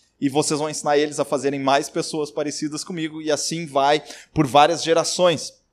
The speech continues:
E eu acho interessante que Jesus não enviou os seus discípulos ao mundo pra estabelecer um sistema religioso. Ele não diz: "Vão lá e construam prédios bonitos. Vão lá e façam monumentos nas praças. Vão lá e, e, e,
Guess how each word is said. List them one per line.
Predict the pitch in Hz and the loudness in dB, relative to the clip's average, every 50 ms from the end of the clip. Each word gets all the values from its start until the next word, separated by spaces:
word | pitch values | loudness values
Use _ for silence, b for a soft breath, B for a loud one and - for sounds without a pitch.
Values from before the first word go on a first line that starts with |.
| _ _ _ _ _ _ _ _ _ _ _ b b b b b | _ _ _ _ _ _ _ _ _ _ _ b b b b b
E | 156 | 4
eu | 175 190 | 6 6
acho | 220 220 - 247 | 6 6 2 0
interessante | 208 226 226 196 165 - - - 180 196 190 - - - | 2 2 4 4 2 0 2 2 2 2 2 -2 -8 -12
que | - 160 | -12 -12
Jesus | 143 127 160 165 135 147 190 208 180 | -6 -4 -4 -2 -2 -2 -2 -2 -2
não | 196 185 | -4 -4
enviou | 180 170 139 151 160 170 185 190 | -6 -6 -6 -2 2 4 6 6
os | 180 180 - | 6 4 2
seus | 180 160 143 | 0 -2 -2
discípulos | 139 - - 180 175 180 175 151 156 | -4 -6 -8 -8 -8 -8 -2 2 2
ao | 151 147 143 | 2 2 2
mundo | 143 151 170 190 180 180 - _ _ _ _ _ _ _ _ | 0 0 -2 -2 -2 -6 -12 _ _ _ _ _ _ _ _
pra | - 156 160 | 0 2 2
estabelecer | 156 - 175 165 160 170 160 160 - 165 | 2 2 0 2 4 4 2 2 0 -2
um | 170 165 | -6 -6
sistema | - 160 - 160 160 170 156 | -8 -6 -4 -2 -2 0 0
religioso. | 156 160 156 139 131 147 170 208 220 160 156 | -2 -2 -2 -2 -2 0 0 0 0 0 -2
Ele | 147 | -4
não | 147 151 147 | -4 -6 -4
diz: | 143 175 170 123 | -4 -4 -4 0
"Vão | 117 143 175 220 226 208 | 2 4 4 6 6 4
lá | 190 190 202 | 4 6 4
e | 190 | 4
construam | 190 - 170 156 135 - - 160 170 190 180 156 | 2 -2 -6 -8 -8 -8 -8 -4 -4 -4 -4 -4
prédios | - - 143 156 156 156 151 135 | -2 0 0 0 0 -2 -4 -10
bonitos. | 117 117 120 135 151 160 - - - - - _ b b b b b b b b b | -12 -10 -8 -8 -8 -8 -10 -14 -20 -20 -20 _ b b b b b b b b b
Vão | - 127 175 202 202 | 2 4 6 6 6
lá | 185 185 196 208 | 8 8 8 8
e | 190 190 | 6 4
façam | - - 170 175 196 185 - 208 180 170 | 2 4 6 6 6 4 2 0 -4 -2
monumentos | 165 170 185 185 190 175 165 175 196 - 208 - - 160 147 | -2 -2 -2 -2 -2 -2 2 2 2 2 2 0 -8 -8 -4
nas | 156 143 139 - | -2 -2 -2 -2
praças. | - - 151 156 156 156 - 143 117 - - - - b b b b b - | -2 0 2 2 2 2 0 -4 -8 -10 -12 -16 -20 b b b b b 2
Vão | 143 170 190 190 | 4 4 6 8
lá | 180 180 196 208 208 208 | 8 10 10 10 10 8
e, | 190 180 175 175 - | 6 4 0 -4 -4
e, | 175 | -4
e, | 170 170 165 - - 165 165 156 151 147 143 135 - | -4 -4 -4 -2 -2 0 2 2 2 0 -2 -4 -6